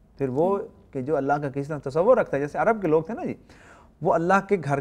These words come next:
Speaker 1: का तवाफ़ भी करते थे, अल्लाह को माबूद भी मानते, इस लिहाज से मानते थे कि अल्लाह इलाह है,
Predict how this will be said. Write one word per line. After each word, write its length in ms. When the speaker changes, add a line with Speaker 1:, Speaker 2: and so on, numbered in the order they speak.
Speaker 1:
का 140
तवाफ़ 360
भी 120
करते 340
थे, 340
अल्लाह 400
को 200
माबूद 520
भी 240
मानते, 360
इस 140
लिहाज 280
से 80
मानते 260
थे 80
कि 80
अल्लाह 200
इलाह 260
है, 220